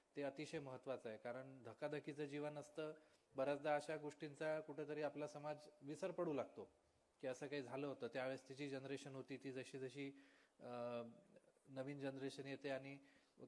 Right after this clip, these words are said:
त्यांना तेवढं त्या गोष्टीचं गांभीर्य कदाचित राहत नाही, परंतु ह्या अशा प्रकारच्या कार्यक्रमातनं आपल्याला तो संदेश पुढच्या पिढीलाही पोहोचवता येईल, ती माहिती देता येईल की अशी पण एक घटना झाली होती आणि त्यामध्ये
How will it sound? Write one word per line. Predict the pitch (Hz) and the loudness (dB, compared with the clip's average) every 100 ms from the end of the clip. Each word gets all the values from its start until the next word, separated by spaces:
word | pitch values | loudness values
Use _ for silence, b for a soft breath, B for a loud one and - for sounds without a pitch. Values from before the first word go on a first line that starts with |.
| - | 0
त्यांना | 139 147 143 | 0 2 0
तेवढं | - - 156 151 | -4 -4 0 2
त्या | 151 156 | 4 2
गोष्टीचं | 147 147 143 - 143 147 | 2 0 -4 -4 -2 0
गांभीर्य | 135 139 147 139 | 2 2 0 2
कदाचित | 143 151 160 - 131 | 0 0 -2 -6 -2
राहत | 131 143 | 0 0
नाही, | 143 135 101 - B B - | 0 -2 -4 -12 B B -2
परंतु | 143 147 170 165 | 0 2 2 4
ह्या | 143 151 | 6 6
अशा | 139 165 | 6 4
प्रकारच्या | 160 156 156 160 | 4 4 2 2
कार्यक्रमातनं | 160 156 147 151 151 151 147 | 2 2 2 0 -2 0 -2
आपल्याला | 151 151 147 | 0 -2 -2
तो | |
संदेश | 143 139 143 147 | -6 -6 -6 -4
पुढच्या | 143 135 151 | -4 -2 -2
पिढीलाही | 156 160 165 | 0 0 0
पोहोचवता | 165 143 151 139 | 0 -2 -2 -2
येईल, | 151 147 | 0 0
ती | 147 | -2
माहिती | 131 127 147 | -4 -2 -2
देता | 143 139 147 | -2 -2 -2
येईल | 143 | -2
की | 147 | -2
अशी | 135 156 | -2 -4
पण | 156 151 | -6 -8
एक | 135 | -8
घटना | 123 151 147 | -8 -4 0
झाली | 139 143 | 2 2
होती | 139 143 | 0 -2
आणि | 139 139 | -6 -6
त्यामध्ये | 143 139 143 135 | -4 -4 -4 -4